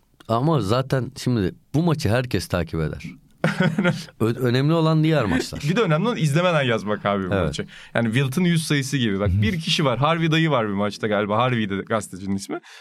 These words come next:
Speaker 2: Onun işte görüntü yok doğru düzgün bir maçta. Biz o adam ne derse onun üzerinden kuruyoruz yani bunu. Ee, o yüzden bu gündemi de kapatmış olduk. Eğer yani oyunu analiz etmek isterdik, sadece oyuna dair çok az şey gördük.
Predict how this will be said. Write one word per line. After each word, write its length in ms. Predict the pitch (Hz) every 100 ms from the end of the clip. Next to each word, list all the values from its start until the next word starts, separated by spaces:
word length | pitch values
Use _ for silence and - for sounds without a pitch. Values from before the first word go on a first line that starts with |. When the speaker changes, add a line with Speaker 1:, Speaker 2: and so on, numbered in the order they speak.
| -
Speaker 2:
Onun 160 | 190
işte 160 | 202 226
görüntü 340 | 202 208 202
yok 140 | 247 233
doğru 200 | 127 101
düzgün 220 | 90 87 90
bir 80 | 90
maçta. 300 | 90 - -
Biz 120 | 180
o 60 | 226
adam 260 | 202 202 214
ne 140 | 233
derse 260 | 123 - -
onun 120 | 294
üzerinden 400 | 165 113 85 90
kuruyoruz 400 | - 85 85 -
yani 220 | - 50
bunu. 220 | - 254 320 - - - - -
Ee, 240 | 135 131 127
o 100 | 170
yüzden 260 | 156 165
bu 40 | 165
gündemi 400 | 165 135 127 131
de 200 | 196 -
kapatmış 500 | - 151 135 131 180
olduk. 280 | 160 127 117
Eğer 220 | 120 117
yani 220 | 117 117 113
oyunu 240 | 143 147 208
analiz 260 | 220 202
etmek 280 | 190 196 208
isterdik, 360 | - 240 240 226
sadece 200 | 233 214
oyuna 280 | 175 196
dair 200 | 214 208
çok 220 | 190 214 185
az 120 | 135
şey 180 | 123 104
gördük. 280 | 98 90